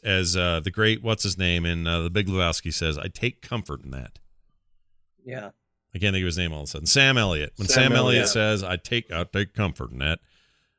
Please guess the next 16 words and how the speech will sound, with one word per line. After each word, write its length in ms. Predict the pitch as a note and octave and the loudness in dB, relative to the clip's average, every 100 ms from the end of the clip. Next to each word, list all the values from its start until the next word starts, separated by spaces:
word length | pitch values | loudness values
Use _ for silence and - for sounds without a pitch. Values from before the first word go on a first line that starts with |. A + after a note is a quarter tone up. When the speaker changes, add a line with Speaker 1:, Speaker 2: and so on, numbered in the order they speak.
| - | -6
Speaker 1:
uh, 80 | E2 | -4
it's 100 | D#2+ | 0
obviously 300 | G#2 F#2 F2+ F#2 | 2 2 0 -2
completely 380 | F2 G#2+ G2+ F#2 | -4 -2 0 0
different 240 | F2+ F2 | -2 0
context, 400 | G2+ G2 F2+ D#2+ | -2 0 0 -2
but 100 | G2 | 0
still, 420 | - F3+ E3 F#2 - _ _ | 2 6 6 4 -4 _ _
it, 320 | - A2+ A#2+ A#2 | -6 -4 -2 2
that 200 | A#2+ - | 2 4
purity 300 | D#3+ E3 D3+ | 4 6 4
of 100 | A#2 | 4
purpose 340 | C#3 B2+ - | 0 2 0
thing 280 | A#2+ A2 F#2+ | 2 0 0
gives 240 | A2 G2 | 0 0
me 380 | A2 A2+ G#2+ | 0 2 0